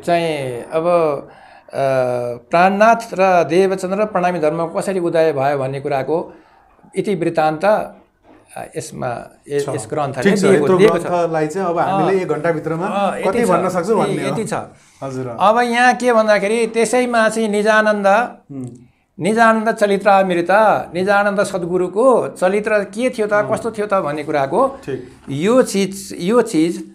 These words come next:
Speaker 2: हुँ।
Speaker 1: ग्रन्थ लेखिएको छ।
Speaker 2: हुँ।
Speaker 1: अब, अब यो ग्रन्थका बिचमा के छ, अलिकति थोर बहुत हामी थोरै चन्चु प्रवेश चाहिँ
Speaker 2: ठिक,
Speaker 1: गर्नेछौँ।
Speaker 2: ठिक, हामीले दस मिनट
Speaker 1: अ,
Speaker 2: जति
Speaker 1: अ,
Speaker 2: गइसक्यो
Speaker 1: त्यति,
Speaker 2: गुरुवर,
Speaker 1: अ, गइसकेको छ।
Speaker 2: हामीले फटाफट अब चाहिँ
Speaker 1: अ, ठिक, ठिकै छ।
Speaker 2: मेन, मेन कुरामा जाउँ।
Speaker 1: अब
Speaker 2: ठिक,
Speaker 1: ठिक
Speaker 2: उहाँ
Speaker 1: छ।
Speaker 2: कक्षमा आउनुभयो।
Speaker 1: कक्षमा आयो। कक्षा
Speaker 2: ठिक।
Speaker 1: आइसकेपछि
Speaker 2: हुँ।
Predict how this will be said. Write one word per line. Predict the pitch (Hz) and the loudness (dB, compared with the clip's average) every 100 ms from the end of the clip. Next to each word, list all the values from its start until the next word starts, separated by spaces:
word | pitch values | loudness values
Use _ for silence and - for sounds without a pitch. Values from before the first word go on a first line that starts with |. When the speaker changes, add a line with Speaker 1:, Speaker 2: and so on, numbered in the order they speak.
| - | -16
Speaker 2:
हुँ। | 139 123 113 - | -14 -14 -14 -18
Speaker 1:
ग्रन्थ | 147 143 190 196 185 | -12 -2 0 2 0
लेखिएको | 185 208 220 202 151 | 0 0 0 2 0
छ। | 143 | -2
Speaker 2:
हुँ। | 120 - _ _ 117 107 _ 170 | -6 -10 _ _ -20 -20 _ -2
Speaker 1:
अब, | 202 - | -2 0
अब | 196 220 226 208 156 139 - _ | 0 4 6 6 2 -2 -12 _
यो | - 185 254 | -8 -2 -2
ग्रन्थका | 202 220 220 220 226 | 2 2 2 0 -2
बिचमा | 190 214 214 214 | -2 -4 -2 -4
के | 233 226 | -2 -2
छ, | |
अलिकति | 247 233 262 339 262 240 - - _ - - | -2 -2 0 0 -2 -6 -10 -18 _ -10 -2
थोर | 247 | 0
बहुत | 220 214 285 - - - _ - | 2 2 0 -6 -20 -20 _ -6
हामी | 147 190 208 185 143 - | -4 -2 -4 -6 -6 -6
थोरै | 247 240 | -4 -2
चन्चु | 202 185 180 | -2 -4 -4
प्रवेश | 165 151 151 | -2 -4 -4
चाहिँ | 156 | -2
Speaker 2:
ठिक, | 202 | 0
Speaker 1:
गर्नेछौँ। | 135 135 135 113 | 0 -2 -8 0
Speaker 2:
ठिक, | 202 147 | 2 2
हामीले | 151 190 | 2 2
दस | 190 202 208 | 4 2 2
मिनट | 208 196 | -2 -2
Speaker 1:
अ, | 180 | -2
Speaker 2:
जति | 165 165 | -4 0
Speaker 1:
अ, | 196 | 2
Speaker 2:
गइसक्यो | 185 190 196 | 4 4 2
Speaker 1:
त्यति, | 175 | 2
Speaker 2:
गुरुवर, | 160 156 165 | 2 4 4
Speaker 1:
अ, | |
गइसकेको | 202 202 185 147 | 4 2 0 -2
छ। | |
Speaker 2:
हामीले | 156 185 | 0 0
फटाफट | 185 185 190 190 196 | 0 2 2 2 -2
अब | 170 165 | -2 -4
चाहिँ | 170 208 208 | 0 2 2
Speaker 1:
अ, | |
ठिक, | 226 233 | 2 0
ठिकै | 220 220 | 0 0
छ। | 180 | 0
Speaker 2:
मेन, | 175 | -2
मेन | 175 | -2
कुरामा | 170 151 139 | 0 0 0
जाउँ। | 139 226 | 0 2
Speaker 1:
अब | 247 240 196 | 2 2 4
Speaker 2:
ठिक, | 208 | 4
Speaker 1:
ठिक | 214 | 4
Speaker 2:
उहाँ | 190 220 | 2 2
Speaker 1:
छ। | - | 0
Speaker 2:
कक्षमा | 220 214 202 | 0 -2 -2
आउनुभयो। | 175 165 139 127 | -2 -4 -6 -2
Speaker 1:
कक्षमा | 208 202 180 143 | -4 -2 -2 -2
आयो। | 120 107 | -4 -8
कक्षा | - - 196 | -12 -2 -2
Speaker 2:
ठिक। | 143 | 2
Speaker 1:
आइसकेपछि | 220 220 220 202 180 160 208 | 0 0 -2 -6 -8 -6 -4
Speaker 2:
हुँ। | 269 190 143 117 - | -6 -8 -14 -14 -16